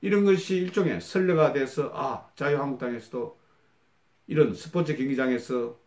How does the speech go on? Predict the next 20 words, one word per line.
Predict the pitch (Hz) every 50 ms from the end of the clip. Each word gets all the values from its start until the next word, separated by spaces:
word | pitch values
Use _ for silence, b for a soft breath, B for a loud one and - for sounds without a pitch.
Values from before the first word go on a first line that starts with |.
| _ _
선거운동을 | _ - - 131 135 143 147 143 147 139 131
하면 | 143 147 131 104 - - _ _ _ _ _ _
안 | - 123 120
되겠구나. | 123 151 156 165 165 160 - 180 120 - - - _ _ _ _ _ _ _ _ _ _ _ _ -
이렇게 | 165 165 175 170 165 - - 156 151 151 147 147 - _ _ _ _ _ _
벌써 | 139 135 127 - 123
생각을 | - - 175 180 180 170 - -
했을 | 190 - - -
것입니다. | - - - - - - - _ _ _ _ _ _ _ _ _ _ _ _ _ _ _ _ _ _ _ _ -
그런 | - 185 196 180
측면에서 | - 170 175 175 165 165 156 - 156 156 156
선관위의 | - - - - 147 143 143 151 151 147 147 147 143 127
무능, | 95 127 156 165 156 - - - - _ _ _ _ _ _ _ _ _ _
그리고 | - 151 147 139 127 135 139 135 131 127
무산일, | - 104 127 139 131 156 151 151 147 123 - - - _ _ _ _ _ _ _ _ _ _ -
그리고 | 165 165 165 147
문제가 | 131 139 147 151 175 175 180 175
터지자 | - - 180 175 165 - - - - _ _ _ _ _ _ _ _ _ _
한쪽만 | - - 156 147 - 175 170 165 160 156 156 156 151 143 143 - -
다구치는 | - 120 123 131 135 123 - 143 139 135 135 131 -